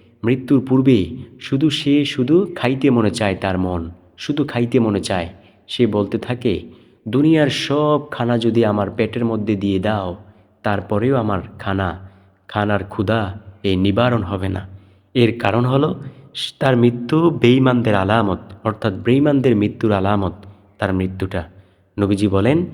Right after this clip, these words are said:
ক্ষুধার্ত অবস্থায় সে মৃত্যুবরণ করবে। তিন নাম্বার শাস্তি, মৃত্যুকালে তার এত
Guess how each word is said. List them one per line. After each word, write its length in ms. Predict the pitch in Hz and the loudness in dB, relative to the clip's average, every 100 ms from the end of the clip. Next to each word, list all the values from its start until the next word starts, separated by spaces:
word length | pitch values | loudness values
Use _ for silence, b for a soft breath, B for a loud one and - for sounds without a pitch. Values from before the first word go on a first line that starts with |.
| B B - | B B -4
ক্ষুধার্ত 460 | - 127 156 151 | 0 2 0 2
অবস্থায় 560 | 143 123 123 - 151 156 | 0 2 -2 -4 -4 -2
সে 200 | 151 131 | -2 0
মৃত্যুবরণ 600 | 107 110 - 101 101 95 | 0 0 -2 0 0 -2
করবে। 420 | - 90 87 82 - _ _ _ _ | -4 -6 -6 -8 -10 _ _ _ _
তিন 180 | 113 104 | 0 0
নাম্বার 280 | 104 101 98 | 0 0 -2
শাস্তি, 540 | - 95 - 131 170 - B B B - | -4 -6 -4 -4 -4 -4 B B B 0
মৃত্যুকালে 640 | 131 - 175 170 165 160 | 2 2 -2 0 2 0
তার 380 | 151 131 101 - | 2 0 0 -2
এত 340 | 139 156 - | -4 -4 -2